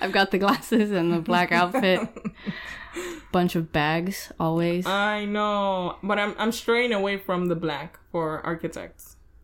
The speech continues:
Speaker 1: Yeah.
Speaker 2: I'm gonna be the, you know, architect with a pop of color.
Speaker 1: Good.
Speaker 2: Yeah.
Speaker 1: We gotta make that change.
Speaker 2: Mm-hmm, mm-hmm.
Speaker 1: But as far as artists, I'd, I'd like to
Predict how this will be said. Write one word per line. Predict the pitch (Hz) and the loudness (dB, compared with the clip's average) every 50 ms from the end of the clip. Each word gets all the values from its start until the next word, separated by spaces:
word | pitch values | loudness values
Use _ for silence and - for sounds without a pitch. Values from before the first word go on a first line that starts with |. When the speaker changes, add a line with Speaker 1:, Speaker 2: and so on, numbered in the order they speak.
| - - | -4 -2
Speaker 1:
Yeah. | 190 180 170 185 - | 0 0 0 0 0
Speaker 2:
I'm | 180 190 185 | -2 0 0
gonna | 196 196 185 | 0 0 0
be | 180 190 185 | -2 -4 -4
the, | 180 175 175 165 165 160 160 160 156 - | -4 -2 -2 -2 -2 -2 -4 -8 -10 -10
you | - 170 175 | -6 -6 -4
know, | 160 | -4
architect | 147 - 160 170 175 185 - 180 160 160 - | -4 -4 -4 -6 -6 -6 -4 -4 -6 -4 -6
with | 156 156 - | -10 -10 -10
a | 160 | -10
pop | - - - - 165 165 - | -12 -8 -6 -6 -6 -6 -6
of | - - - | -12 -14 -14
color. | - - - - - - - 175 170 | -14 -12 -12 -12 -12 -12 -12 -10 -6
Speaker 1:
Good. | - 170 165 - 180 - - - - | -4 -4 -4 -4 -6 -8 -14 -20 -16
Speaker 2:
Yeah. | 185 175 - - - - 165 - - | -14 -14 -14 -16 -16 -20 -20 -8 -4
Speaker 1:
We | 185 175 | -2 -2
gotta | 175 170 165 | 0 0 0
make | 165 160 170 | 0 0 -2
that | - - - - | -4 -6 -8 -6
change. | - - - - - 196 | -6 -4 -2 -2 -2 -2
Speaker 2:
Mm-hmm, | 202 202 202 185 233 240 269 311 294 202 | 0 -2 0 0 -2 -2 -4 -6 -6 -6
mm-hmm. | 185 190 190 190 214 220 240 262 262 - - _ - - | -6 -6 -4 -4 -4 -6 -6 -10 -14 -18 -20 _ -12 -6
Speaker 1:
But | - 202 | -2 -2
as | 202 196 | -2 0
far | - 302 294 | 2 2 2
as | 277 240 190 | 2 2 2
artists, | - 170 185 196 175 165 - | 2 0 2 2 2 0 0
I'd, | 175 165 170 175 - - _ _ _ - _ | 0 -2 -2 -2 -4 -12 _ _ _ -14 _
I'd | - 185 190 185 | -2 -2 0 2
like | 190 185 185 185 202 202 - _ | 2 2 2 2 0 -2 -6 _
to | - - - 208 190 185 180 180 175 175 170 165 165 160 170 175 | -10 -4 0 2 2 4 4 4 2 2 4 4 4 2 0 -4